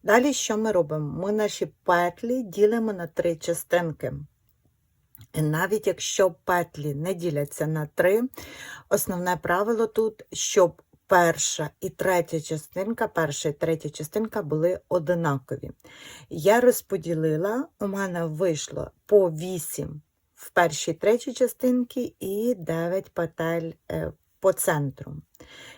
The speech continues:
Я поставила маркерочки для того, щоб зручніше було показувати. І далі я переходжу на лицеву гладь і вив'язую п'яточку. Для того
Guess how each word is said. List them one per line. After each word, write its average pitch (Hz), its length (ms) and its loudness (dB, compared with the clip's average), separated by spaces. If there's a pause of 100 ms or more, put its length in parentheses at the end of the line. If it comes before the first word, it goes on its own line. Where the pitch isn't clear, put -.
Я 233 120 6
поставила 160 500 2
маркерочки 196 720 2
для 190 120 0
того, 190 200 0
щоб 175 220 -12
зручніше 185 540 -6
було 170 240 -6
показувати. 170 840 -4 (680)
І 240 80 -2
далі 196 320 4
я 180 200 2
переходжу 170 580 0
на 175 180 -2
лицеву 160 520 -2
гладь 175 640 0 (1000)
і 196 300 0
вив'язую 165 680 2
п'яточку. - 600 -8
Для 202 180 2
того 151 360 0